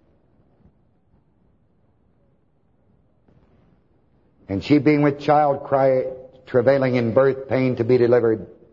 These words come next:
There appeared another sign in heaven, and behold, a great red dragon, having seven heads, ten horns, and seven crowns upon his head." And four, verse four,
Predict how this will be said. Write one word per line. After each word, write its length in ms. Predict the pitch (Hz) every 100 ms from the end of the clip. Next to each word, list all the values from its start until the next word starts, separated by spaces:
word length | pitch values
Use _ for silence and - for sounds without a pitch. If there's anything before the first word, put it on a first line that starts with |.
| _ _ _ _ _ _ _ _ _ -
There 160 | 117 123
appeared 380 | 123 170 165
another 720 | 147 151 151 147 143 139 - - - _ _
sign 480 | _ 156 143 139 135
in 120 | 131
heaven, 360 | 120 131 139 139
and 140 | 113
behold, 320 | 113 107 131
a 60 | 120
great 300 | 120 135 135 - - -
red 260 | 131 127
dragon, 500 | 117 135 127 104 101 - - -
having 360 | 117 117 117
seven 360 | 104 147 139 135
heads, 360 | 120 131 - 131
ten 240 | 131 131
horns, 420 | 110 123 123 113
and 180 | 104 104
seven 360 | - 123 85 95
crowns 440 | 131 127 117 98
upon 260 | 98 107 107
his 160 | 101 107
head." 300 | 107 110 - - - _ _ _ _ _ _ _ _ _ - _ _ _ _ -
And 300 | 113 127 -
four, 460 | 170 139 95 - - -
verse 240 | 104 107
four, 520 | - 123 101 80 -